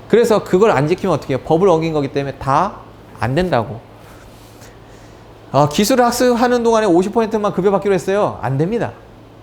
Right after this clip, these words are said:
네. 일주일 정도 근무 태도를 보고 근로계약서를 작성해야 된다. 안 된다라는 거죠.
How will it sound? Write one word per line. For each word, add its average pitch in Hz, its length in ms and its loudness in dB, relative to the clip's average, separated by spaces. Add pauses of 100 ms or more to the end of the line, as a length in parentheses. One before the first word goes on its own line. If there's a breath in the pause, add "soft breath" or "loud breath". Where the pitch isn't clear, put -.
(140)
네. 120 220 -4 (640 loud breath)
일주일 269 480 2
정도 247 220 2
근무 214 260 0
태도를 226 260 2
보고 202 200 2
근로계약서를 185 540 0
작성해야 151 440 -4
된다. 120 240 -4
안 120 120 -2
된다라는 131 1200 -4
거죠. 110 260 -8